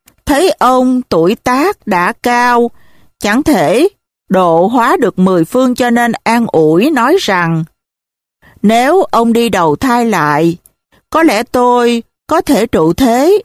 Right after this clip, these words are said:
đợi ông được vài năm." Ông lão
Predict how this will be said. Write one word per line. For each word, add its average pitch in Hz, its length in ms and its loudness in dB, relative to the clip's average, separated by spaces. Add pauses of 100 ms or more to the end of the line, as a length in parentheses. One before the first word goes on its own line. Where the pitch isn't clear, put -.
đợi 170 260 0
ông 226 220 0
được 170 220 0
vài 185 500 0
năm." 247 380 -2 (1500)
Ông 294 240 2
lão 202 360 0